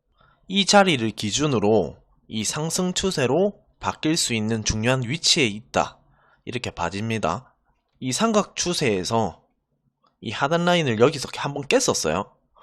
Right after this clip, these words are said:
한번 깨고 하단 라인 맞고 떨어졌다가 쌍바닥을 만들었습니다. 이 쌍바닥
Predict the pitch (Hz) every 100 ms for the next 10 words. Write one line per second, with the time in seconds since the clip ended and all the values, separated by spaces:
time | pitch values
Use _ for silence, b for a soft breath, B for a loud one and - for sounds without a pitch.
0 | B B B 147 151 165 160 214 214 160
1 | 180 180 _ _ _ _ _ _ _ _
2 | _ - 151 156 156 135 117 160 - 139
3 | 143 170 185 208 190 156 143 160 - _
4 | _ _ - 170 220 277 170 101 87 87
5 | 80 - 73 73 - _ _ _ _ _
6 | _ _ _ _ _ _ _ _ _ _
7 | _ 117 107 101 98 101 - -